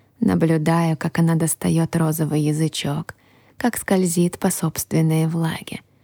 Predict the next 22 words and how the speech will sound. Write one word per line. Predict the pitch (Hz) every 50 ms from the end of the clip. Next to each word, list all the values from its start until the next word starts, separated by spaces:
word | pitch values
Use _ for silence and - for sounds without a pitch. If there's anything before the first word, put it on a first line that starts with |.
| _ _ -
Мозг | - 156 165 160 160 165 175 - - - -
плывет. | - - 139 151 151 147 143 - - - - - _ _ _ _ _ _ _
Ее | - 196 185 180 180 175 175 175
покорный | - - 180 - - 190 185 185 185 180 175 175
взгляд | 165 165 175 170 170 165 165 160 - - -
почти | - 175 - - - - 170 165
убивает. | 160 165 156 165 165 160 170 180 185 170 - - - - - - _ - -
Рука | - - 170 160 - - 147 131 -
тянется | - - 143 147 151 156 156 - - -
к | - -
ширинке, | - - 185 175 - 196 202 190 175 - - - 160 - - -
не | 311 285 254 202
расстегивая | 190 190 - - - - 185 180 190 180 170 165 165 165 160 165
пуговицы | - - - 202 190 - - - - - - - 151
на | 147 147 151
ремне. | 151 151 147 143 139 147 147 147 _ _ _ _ _ _ _ -
Достает | - 175 156 131 147 147 - - - 147 147 143 151 143 - -
член. | - - - - - - - - - _ _ _ _ _ _ _ _ -
Дергаю | 220 190 175 185 190 185 185 185 175 180 175 170 170
голову | 170 175 185 190 185 175 156 117 - 160
к | - -
нему, | 160 151 143 139 147 151